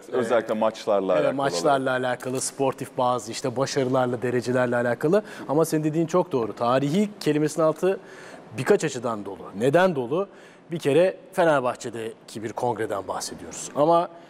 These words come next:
Speaker 1: evet, denilebilir ki Galatasaray'da da yakın zamanda kongre vardı ama,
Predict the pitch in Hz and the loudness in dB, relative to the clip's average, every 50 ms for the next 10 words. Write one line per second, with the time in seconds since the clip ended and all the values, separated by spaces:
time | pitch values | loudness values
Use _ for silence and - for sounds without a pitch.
0 | - - - 165 165 160 147 - - 139 139 139 147 147 147 160 170 165 - 135 | -10 0 2 6 6 6 4 2 -2 -2 -2 0 0 0 -2 -2 -4 -4 -2 0
1 | 143 139 143 135 143 131 - 147 139 139 151 139 143 131 123 - 123 113 107 113 | 2 2 2 2 0 0 2 2 2 2 2 2 0 0 0 -2 -4 -4 -4 -2
2 | 107 107 107 101 107 98 - 101 90 87 92 92 90 90 92 104 165 220 247 214 | -2 -2 -4 -4 -6 -6 -6 -8 -8 -8 -8 -8 -8 -6 -2 0 0 2 2 2
3 | 131 | 0